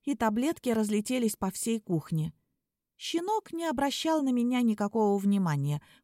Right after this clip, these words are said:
полностью сосредоточившись на еде. Безуспешно пытаясь найти еще какое-нибудь успокоительное,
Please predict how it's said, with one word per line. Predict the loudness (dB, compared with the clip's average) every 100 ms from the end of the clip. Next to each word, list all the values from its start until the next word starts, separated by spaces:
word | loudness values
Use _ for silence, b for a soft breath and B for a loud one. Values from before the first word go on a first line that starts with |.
| -2
полностью | 0 2 0 -4 -2 -2
сосредоточившись | -2 -2 -2 -2 -2 -2 -4 -4 -4 -4 -2
на |
еде. | -2 -2 -2 -4 -6 _ _ _ _ _ _ _ -6
Безуспешно | -4 -2 -2 -2 -2 0 -2
пытаясь | -2 -2 -2 0
найти | 0 0 -2 -6
еще | -4 -4 -4 -2
какое-нибудь | -2 -2 0 0 0 -4
успокоительное, | -6 -6 -4 -2 -2 0 2 2